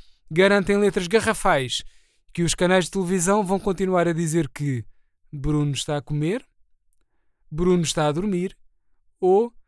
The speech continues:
Bruno não tem chuveiro. As medidas de coação decretadas ontem pelo Tribunal do Barreiro, com Bruno de Carvalho e Mustafa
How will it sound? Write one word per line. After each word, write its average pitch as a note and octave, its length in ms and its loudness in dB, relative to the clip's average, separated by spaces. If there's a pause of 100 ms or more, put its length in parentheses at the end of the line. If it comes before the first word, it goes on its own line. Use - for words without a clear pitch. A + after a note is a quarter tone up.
(140)
Bruno D#3+ 560 -2 (280)
não F3 160 0
tem D#3+ 160 -2
chuveiro. A2+ 560 -6 (280)
As F3+ 160 0
medidas G3 320 0
de - 60 -6
coação F#3+ 360 0
decretadas F3 560 -2
ontem F#3+ 280 0
pelo E3 260 -2
Tribunal F3 340 -2
do E3 80 -4
Barreiro, D#3+ 480 0 (480)
com D#3+ 240 0
Bruno G3 300 2
de - 60 -8
Carvalho E3 380 0
e E3+ 40 0
Mustafa F#3 640 0